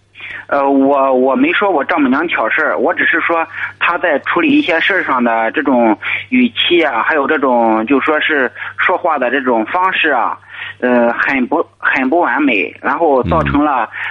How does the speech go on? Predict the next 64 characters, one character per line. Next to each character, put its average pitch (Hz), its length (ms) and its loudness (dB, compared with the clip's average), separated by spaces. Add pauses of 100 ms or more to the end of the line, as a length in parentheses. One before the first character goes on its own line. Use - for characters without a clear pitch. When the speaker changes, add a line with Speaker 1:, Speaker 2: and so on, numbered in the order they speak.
Speaker 1:
给 160 100 -2
我 123 360 2
和 143 160 -2
我 139 140 2
媳 143 140 -2
妇 147 80 -2
儿 131 80 -2
之 135 120 -2
间 135 200 0
造 135 140 0
成 131 160 -2
了 127 180 0
一 123 120 2
种 110 420 2 (300)
无 147 120 2
形 147 140 0
的 135 160 2
压 143 220 2
力， 127 240 0
还 - 180 0
有 107 400 2 (120)
矛 113 220 0
盾 131 200 2
的 107 100 0
一 117 80 0
种 110 240 2
产 104 220 0
生。 113 200 -2 (1600)
Speaker 2:
所 113 240 -2
以 101 120 4
说， 87 400 2 (760)
既 - 180 0
然 131 200 4
有 95 120 2
这 127 120 -2
么 107 140 2
多， 104 240 2
呃， 98 960 0
事 - 220 -2
儿， 101 200 0 (200)
再， 80 260 0
再 143 300 2
者 85 100 0
说， 104 180 0
首 82 240 0
先 143 220 2
这 151 140 0
种 76 160 -2
事 - 120 -2
儿 117 80 2
是 87 140 -2
很 67 240 -2
正 - 240 0
常 58 240 -2
哈， 64 100 -4
这 65 120 0
位 65 40 2
小 69 200 0
伙 69 100 -2
儿， 65 60 0
你 67 100 2
记 82 240 -2
着 53 160 -2
哈。 85 240 0